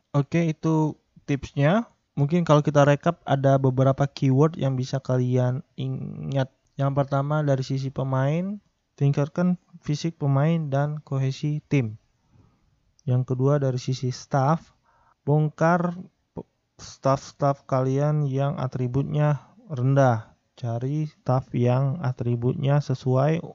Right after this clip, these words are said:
agar training kalian bintang lima. Tiga, dari sisi asisten manajer,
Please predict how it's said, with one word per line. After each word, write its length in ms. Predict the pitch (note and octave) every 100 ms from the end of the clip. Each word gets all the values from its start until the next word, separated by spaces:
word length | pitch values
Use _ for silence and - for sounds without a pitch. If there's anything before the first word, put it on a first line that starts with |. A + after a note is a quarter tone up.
| _ -
agar 800 | C#3 C3+ C3 D3+ F#3 E3 F3 F3+
training 400 | C#3+ C#3 C#3+ C#3+
kalian 560 | C3 C3+ C#3+ D#3 D3+
bintang 240 | A#2+ A#2+ B2
lima. 320 | C3 C3+ - _ _ _ _ _ _ _ _ _ _
Tiga, 400 | D3 C#3+ D#3+ F3+
dari 320 | F#3 D#3+ D3 D3
sisi 400 | - D3+ - D3+
asisten 560 | C#3 C3+ C#3 D3 C#3+
manajer, 640 | C#3 C#3 C3+ D#3 E3+ G3